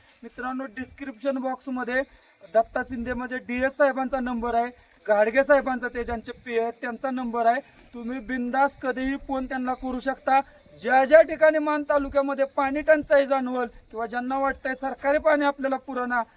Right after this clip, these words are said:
आपली गुरंढोरं उपाशी मरते ती, पोराबाळांना आंघोळीला पाणी नाही, तर त्या नागरिकांना या व्हिडिओच्या माध्यमातून आम्ही आवाहन करतोय की तुम्ही बिंदास त्यांना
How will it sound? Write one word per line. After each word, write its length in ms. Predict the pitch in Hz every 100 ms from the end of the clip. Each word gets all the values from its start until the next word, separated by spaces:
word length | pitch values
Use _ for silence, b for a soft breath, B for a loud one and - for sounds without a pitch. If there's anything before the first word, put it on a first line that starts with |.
| B
आपली 220 | 208 214
गुरंढोरं 520 | 226 208 269 285 285 277
उपाशी 360 | 269 262 254
मरते 300 | 254 247 240
ती, 220 | 233 240
पोराबाळांना 960 | 226 - - 233 240 262 277 285 311 311
आंघोळीला 400 | 294 277 277 269
पाणी 320 | 262 254 247
नाही, 220 | 240 233 220 B B -
तर 180 | 233 240
त्या 260 | - 247
नागरिकांना 720 | 247 247 226 240 247 247 240 240
या 120 | 247
व्हिडिओच्या 500 | 226 226 247 285 285
माध्यमातून 540 | 277 240 254 254 254
आम्ही 200 | 240 233
आवाहन 360 | 240 214 233 240
करतोय 440 | 240 233 226 254
की 380 | 262 - - -
तुम्ही 240 | - 226 240
बिंदास 480 | 196 233 233 254
त्यांना 300 | 277 240 233